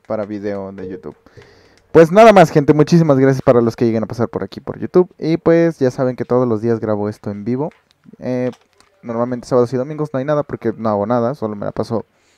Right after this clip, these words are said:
durmiendo y comiendo y, y trabajando.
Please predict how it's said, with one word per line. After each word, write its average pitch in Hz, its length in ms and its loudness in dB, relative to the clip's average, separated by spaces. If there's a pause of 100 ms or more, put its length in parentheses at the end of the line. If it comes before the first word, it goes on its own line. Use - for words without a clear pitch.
(220)
durmiendo 117 480 -6
y 117 60 -14
comiendo 117 520 -8
y, 101 440 -12 (920)
y 101 60 -12
trabajando. 101 560 -6